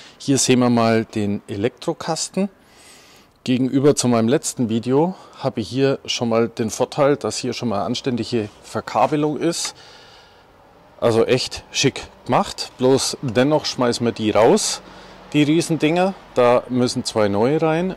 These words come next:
nämlich auf Lithium basierend. Äh, hier haben wir schon ein Multiplus verbaut, dreitausend V A von der Firma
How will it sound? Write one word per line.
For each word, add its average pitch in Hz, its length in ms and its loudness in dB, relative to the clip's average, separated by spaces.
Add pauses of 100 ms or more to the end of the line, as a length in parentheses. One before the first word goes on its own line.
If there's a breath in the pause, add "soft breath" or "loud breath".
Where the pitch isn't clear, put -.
(100)
nämlich 107 640 -4
auf 104 300 -2
Lithium 156 440 0
basierend. 180 640 -2 (1200 loud breath)
Äh, 117 340 4
hier 139 260 2
haben 135 100 2
wir 127 100 2
schon 120 380 0
ein 110 160 -4
Multiplus 175 560 0
verbaut, 165 800 0 (120)
dreitausend 117 800 -2
V - 520 0
A 151 380 2 (300)
von 117 280 -8
der 113 120 -4
Firma 101 520 -4